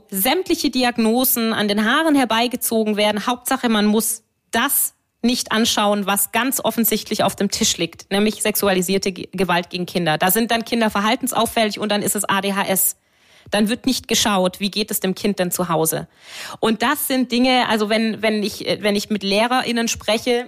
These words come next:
die mir sagen, dass sie in zwanzig Jahren mit keinem Kind zu tun hatten, das Opfer von Gewalt war, dann muss ich halt einfach sagen, ihr habt's halt nicht gecheckt,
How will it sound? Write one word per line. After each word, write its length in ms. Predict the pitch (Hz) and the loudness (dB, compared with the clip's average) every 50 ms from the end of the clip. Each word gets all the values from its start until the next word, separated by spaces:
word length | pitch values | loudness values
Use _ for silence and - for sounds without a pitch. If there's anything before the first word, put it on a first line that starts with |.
| - 208 - | -8 -12 -8
die 80 | - 220 | -4 -2
mir 120 | 214 208 | 0 0
sagen, 320 | 196 202 202 214 226 233 220 | 2 2 0 0 0 0 0
dass 180 | 220 202 - | 0 0 0
sie 180 | - 214 208 208 | 0 0 0 0
in 140 | - 202 196 | -2 -2 -4
zwanzig 400 | - 214 214 220 - 240 220 - | -2 -2 -2 -2 -4 -6 -2 0
Jahren 340 | 208 202 214 220 220 214 | 0 0 2 0 0 0
mit 140 | 208 202 - | -2 -2 -2
keinem 300 | - 233 214 214 214 214 | -2 0 0 0 0 -2
Kind 200 | - - 247 240 | -2 -2 -2 -2
zu 120 | - - 196 | -4 -6 -10
tun 280 | - - 208 208 208 | -6 -2 0 0 2
hatten, 200 | 190 190 - 202 | 0 0 -2 -2
das 180 | 190 190 - - | -4 -2 -2 -4
Opfer 220 | 202 - - 190 | -4 -4 -4 -4
von 160 | - 196 190 | -2 0 0
Gewalt 380 | 185 185 202 226 254 254 - - | 0 2 0 0 0 0 -2 -2
war, 200 | 180 185 190 202 | -2 0 0 0
dann 300 | 202 220 208 196 202 196 - - - - | 0 0 -2 -2 -4 -6 -10 -14 -14 -10
muss 280 | - 196 208 214 - | -4 -2 -2 -2 -2
ich 100 | 208 202 | -2 -2
halt 100 | 208 185 | -2 -2
einfach 260 | - 202 196 - 208 | -2 -2 -2 -2 0
sagen, 340 | 196 208 208 202 202 214 196 - - - _ | 0 0 0 0 -2 -4 -6 -10 -16 -10 _
ihr 120 | - 190 202 | -2 -2 -2
habt's 180 | 208 - - | -2 -2 -2
halt 100 | 214 202 | -2 -2
nicht 160 | - 202 - | -2 -6 -8
gecheckt, 520 | - 196 - - - - - - - - | -8 -8 -4 -4 -4 -4 -6 -10 -20 -20